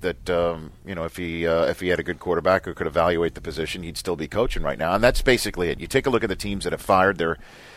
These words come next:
their, uh, their coaches and or general managers. Most of them have quarterback problems, if not all. Uh, the situation in Cleveland was born out of, uh, a new owner coming in.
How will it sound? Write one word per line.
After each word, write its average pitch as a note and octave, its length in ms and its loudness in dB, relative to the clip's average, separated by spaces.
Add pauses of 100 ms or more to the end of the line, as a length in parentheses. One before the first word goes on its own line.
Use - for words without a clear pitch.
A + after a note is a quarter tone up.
(160)
their, E2 480 4
uh, D#2+ 320 6
their E2 240 -2
coaches E2 640 -6 (240)
and F2+ 180 -4
or F2 100 -2
general E2+ 340 -2
managers. C2+ 580 -4 (480)
Most A#2 360 2
of A#2+ 80 0
them G2+ 140 0
have F2 400 0 (140)
quarterback A2+ 380 2
problems, - 520 -6
if F2+ 140 -4
not E2 160 4
all. C2+ 320 4 (420)
Uh, E2 260 4
the D2+ 120 -4
situation G#2 500 0
in F2 80 -8
Cleveland A2+ 460 -2
was F#2+ 100 -4
born F#2 320 -2
out F2 220 6
of, D2+ 260 -2
uh, F2+ 180 4
a F2 80 0
new F2+ 200 -4
owner C3 220 0
coming C#2+ 260 -8
in. B1+ 140 -14